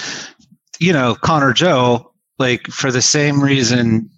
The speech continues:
you're wanting to trade him is the reason that <laughs> nobody's really gonna be beating down your door for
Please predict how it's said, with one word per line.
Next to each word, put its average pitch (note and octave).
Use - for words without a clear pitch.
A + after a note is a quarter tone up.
you're D3
wanting B2
to A2
trade E3
him A#2
is A#2
the A#2+
reason B2
that A#2
<laughs> -
nobody's C3
really C#3
gonna B2
be A#2+
beating B2
down B2
your A#2
door B2+
for G#2+